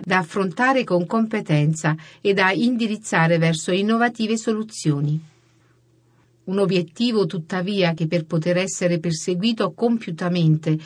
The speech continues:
proprio per la ricchezza delle proposte culturali e la molteplicità e qualità dei soggetti presenti nella nostra regione, richiede risorse finanziarie di gran lunga superiori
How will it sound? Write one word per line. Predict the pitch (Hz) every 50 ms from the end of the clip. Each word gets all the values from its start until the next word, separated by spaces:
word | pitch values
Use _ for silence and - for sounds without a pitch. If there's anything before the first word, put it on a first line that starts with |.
| - - - _
proprio | _ - 226 233 262 254 254 202
per | 202 190 175
la | 170 160
ricchezza | 160 160 156 - - 185 175 - - 170
delle | 160 160 160 160 160
proposte | 156 - 170 160 - 214 226 220 - 208 185 156
culturali | 180 180 170 160 - 180 180 196 196 175 160 160 160 156 156 - - - - - -
e | 220
la | 220 220 220 220
molteplicità | 247 269 262 - 285 247 - 226 - - - 220 - - - 202 190 151 143 -
e | - 190 170
qualità | 156 - 180 170 170 160 156 175 190 196 202
dei | 190 180 170
soggetti | 160 - 165 156 151 175 185 180 - - -
presenti | 156 165 170 165 160 196 202 196 165 156 -
nella | 151 151 151 165
nostra | 160 180 190 185 - - 190
regione, | 175 180 175 170 160 165 156 151 156 156 160 156 - - - - - - -
richiede | - 226 214 - - 247 254 214 233 220
risorse | 202 202 175 - - 214 220 220 - 220 202
finanziarie | 196 - 220 208 202 185 180 160 - - 190 185 190 190 185 175
di | 175 185
gran | 170 170 170 170 175
lunga | 175 190 208 214 208 202 190
superiori | 175 156 - 202 170 165 196 196 180 190 165 156 156 160 175